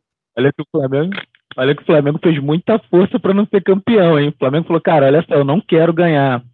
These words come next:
Você quer ganhar? Toma aí. Cara, eu não, ah, então tá bom. Vocês não querem, eu vou ganhar então. Tá bom, valeu." Aí veio o Mengão malvadão e o Gabigol, porque a gente que já conversou muito sobre isso, eu atribuo muito esse título ao Gabigol. É, ele é chatão, ele é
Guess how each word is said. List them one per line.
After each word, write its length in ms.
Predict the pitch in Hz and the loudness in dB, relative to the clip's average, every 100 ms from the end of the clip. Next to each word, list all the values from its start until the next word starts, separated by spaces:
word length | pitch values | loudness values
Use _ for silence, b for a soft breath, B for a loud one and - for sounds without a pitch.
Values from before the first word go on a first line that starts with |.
| _ | _
Você 120 | 127 | -4
quer 180 | 147 139 | 0 0
ganhar? 460 | 131 139 143 127 127 | 0 0 0 -2 -2
Toma 280 | 147 170 175 | -2 0 0
aí. 260 | 147 131 - _ - | -2 -6 -10 _ -4
Cara, 240 | 156 151 | 0 2
eu 40 | |
não, 200 | 151 196 294 | 0 -2 -4
ah, 140 | 285 | -4
então 200 | 180 294 | -2 -4
tá 160 | 294 196 | -2 -2
bom. 180 | 123 139 | -2 -4
Vocês 180 | 330 285 | -2 0
não 180 | 220 | -2
querem, 280 | - 185 175 | 0 0 2
eu 100 | 165 | 2
vou 120 | 160 | 0
ganhar 280 | 147 135 113 | 0 -2 -2
então. 220 | 110 80 92 | -4 -6 -4
Tá 180 | 139 | -2
bom, 200 | 113 85 | -2 -6
valeu." 560 | 98 95 107 131 143 147 _ _ | -4 -4 2 4 4 0 _ _
Aí 160 | - 139 | -2 0
veio 160 | 143 151 | 2 0
o 40 | |
Mengão 360 | 156 143 143 147 | 0 0 -2 0
malvadão 600 | 147 147 139 120 127 151 | -2 2 0 2 0 2
e 60 | |
o 60 | 139 | 0
Gabigol, 480 | 139 131 127 123 131 | 0 0 0 2 0
porque 360 | - 131 107 - _ _ _ _ | -2 -2 -2 -4 _ _ _ _
a 100 | 104 | -8
gente 240 | 101 110 - | -6 -6 -4
que 160 | 120 | -4
já 100 | 104 101 | -2 -2
conversou 360 | 107 104 - | 0 -2 -2
muito 240 | 107 110 - | -4 -6 -4
sobre 300 | 117 110 113 | -4 -2 -2
isso, 80 | 117 | 0
eu 100 | 117 | -2
atribuo 380 | 113 117 110 | -2 -4 -4
muito 260 | 117 120 123 | -4 -4 -4
esse 160 | 131 127 | -4 -4
título 360 | - 127 131 | -4 -4 -2
ao 40 | 120 | 0
Gabigol. 480 | 120 117 107 127 - _ _ _ _ - 95 | 0 0 0 -2 -4 _ _ _ _ -14 -6
É, 460 | 101 98 92 90 | -2 -2 -2 -2
ele 100 | 107 | 0
é 80 | 110 | 0
chatão, 680 | - 92 - 110 120 131 117 | -2 -6 -4 -2 0 0 -2
ele 200 | 107 107 | 0 0
é 440 | 104 95 90 | 2 0 -2